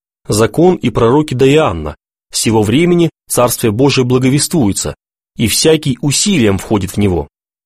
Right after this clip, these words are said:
То есть теперь наступил принципиально новый период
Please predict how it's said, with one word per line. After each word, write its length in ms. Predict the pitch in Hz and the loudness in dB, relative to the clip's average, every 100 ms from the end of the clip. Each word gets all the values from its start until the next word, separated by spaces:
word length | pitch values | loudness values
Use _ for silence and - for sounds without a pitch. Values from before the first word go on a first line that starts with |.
| _ _ _ - | _ _ _ -2
То 100 | 110 | -2
есть 160 | 104 | 0
теперь 360 | 127 127 233 208 _ _ _ | -2 0 0 0 _ _ _
наступил 460 | 123 120 - 151 160 | -2 0 0 2 0
принципиально 640 | 143 135 - - 175 170 | 0 -2 -2 0 2 4
новый 280 | 156 180 123 | 4 4 2
период 440 | 101 120 196 196 | 0 0 2 0